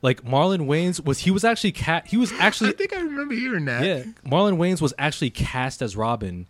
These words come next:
Speaker 1: in Bat-, for Batman Returns, but they couldn't fit him in.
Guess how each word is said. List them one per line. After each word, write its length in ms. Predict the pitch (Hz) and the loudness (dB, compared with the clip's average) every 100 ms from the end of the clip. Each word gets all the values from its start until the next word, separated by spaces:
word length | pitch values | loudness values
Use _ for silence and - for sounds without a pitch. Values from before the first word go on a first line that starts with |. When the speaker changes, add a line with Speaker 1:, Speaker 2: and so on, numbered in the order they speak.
| _ | _
Speaker 1:
in 120 | 110 104 | -10 0
Bat-, 220 | 120 - | 0 2
for 120 | 113 | -2
Batman 340 | 104 123 120 107 | 2 0 0 -6
Returns, 800 | 90 - 127 117 82 85 - - - - | -6 -6 -2 -2 -4 -8 -14 -16 -20 -4
but 140 | 113 | -2
they 60 | 120 | -2
couldn't 280 | - 135 113 | 0 0 0
fit 200 | 123 101 | -4 -4
him 140 | 98 | -2
in. 300 | 131 90 | -4 -4